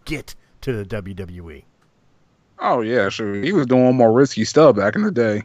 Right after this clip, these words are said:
Speaker 1: Mm-hmm.
Speaker 2: Even when his, even in his T N A days, he was doing more risky stuff.
Speaker 1: That,
Speaker 2: So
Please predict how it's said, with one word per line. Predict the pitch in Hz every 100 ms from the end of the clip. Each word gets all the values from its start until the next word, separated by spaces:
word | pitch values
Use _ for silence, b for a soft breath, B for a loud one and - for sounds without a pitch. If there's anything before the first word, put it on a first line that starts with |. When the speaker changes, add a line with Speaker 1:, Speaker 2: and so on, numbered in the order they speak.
| _
Speaker 1:
Mm-hmm. | 160 151
Speaker 2:
Even | 151 165
when | 165
his, | 143 - -
even | 180 202
in | 190
his | 165 -
T | 196 185
N | 165
A | 170 175
days, | 143 127 127
he | 135
was |
doing | 127 131 127
more | 123
risky | 127 127 139
stuff. | 135 - 131 123 - b b b b b b b b b _ _ - _ 139
Speaker 1:
That, | 147
Speaker 2:
So | 123 120 87